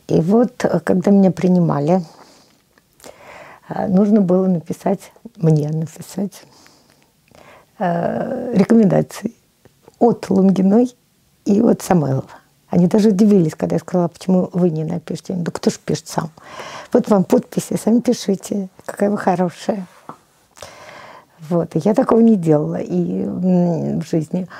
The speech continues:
И как бы представить себя на чужом месте, хвалящимся саму себя, я как-то не могла вот отчуждиться от реальности достаточно.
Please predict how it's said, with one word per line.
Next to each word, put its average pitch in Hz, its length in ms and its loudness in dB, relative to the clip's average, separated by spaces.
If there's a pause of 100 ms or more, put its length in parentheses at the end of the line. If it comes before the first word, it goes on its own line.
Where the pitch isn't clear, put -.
(260)
И 185 600 2
как 180 160 -6
бы 175 140 0
представить 208 480 0
себя 196 200 2
на 196 80 2
чужом 196 340 0
месте, 196 560 0 (720)
хвалящимся 185 680 -4 (120)
саму 185 200 -2
себя, 226 420 0 (100)
я 190 200 -8 (320)
как-то - 260 0
не 208 80 6
могла 247 320 4
вот 160 160 -8
отчуждиться 202 720 -2
от - 120 0
реальности 185 420 -2 (100)
достаточно. - 760 -8